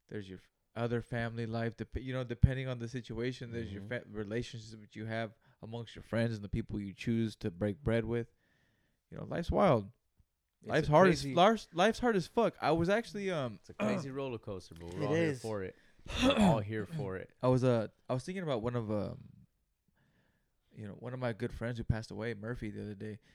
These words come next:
Speaker 1: because I was gonna get a tattoo on my chest.
Speaker 2: Mm-hmm.
Speaker 1: I was gonna get, like, a little, a mural of, uh,
Speaker 2: A memoriam.
Speaker 1: a-, of an Aztec and this, that, and the other. And I'm getting it done by Ink by Peña, this
Speaker 2: Mm-hmm.
Speaker 1: fool out of Santa Cruz.
Speaker 2: Mm-hmm.
Speaker 1: Uh, this other fool. And
Speaker 3: Sick
Speaker 1: I
Speaker 3: ass
Speaker 1: don't,
Speaker 3: fool.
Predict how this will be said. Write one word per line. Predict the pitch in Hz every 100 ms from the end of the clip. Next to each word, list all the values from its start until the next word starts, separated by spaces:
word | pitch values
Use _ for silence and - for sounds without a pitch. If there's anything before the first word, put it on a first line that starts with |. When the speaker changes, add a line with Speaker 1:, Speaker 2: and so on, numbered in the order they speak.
| - -
Speaker 1:
because | 127 131 120 101 - 120
I |
was | 135
gonna | 147
get | 151
a | 123
tattoo | 143 110 - 226
on | 127
my | 104
chest. | - 104 85 - -
Speaker 2:
Mm-hmm. | 95 98 117 _ _ -
Speaker 1:
I | 117
was | 120
gonna | 120
get, | 113 113
like, | 110 107
a | 101
little, | 98 101 101 95 -
a | 101
mural | 107 123 120 117 113 113 110 - 110
of, | 101 101
uh, | 92 101
Speaker 2:
A |
memoriam. | 101 101 98 90 85 _ _ -
Speaker 1:
a-, | 117 107
of | 120
an | 120
Aztec | 120 143 147 - 143 139 131
and | 117
this, | 123
that, | 127
and | 113
the | 113
other. | 123 127 120 - _ _ _ _ - -
And | 117
I'm | 117
getting | 117 151 143
it | 110
done | 131 135
by | 127 117
Ink | 135 139 -
by | 110
Peña, | - 127 151 160 - -
this | 120
Speaker 2:
Mm-hmm. | 98
Speaker 1:
fool | 117
out | 117
of | 120
Santa | 120 123 127
Cruz. | 170 165 - _ 95
Speaker 2:
Mm-hmm. | 95
Speaker 1:
Uh, | 104 - - _ _
this | 127 131
other | 151 135
fool. | - 151 160 156 _ - -
And | 110
Speaker 3:
Sick | - 170 151
Speaker 1:
I |
Speaker 3:
ass | 135 123
Speaker 1:
don't, | 143
Speaker 3:
fool. | 143 135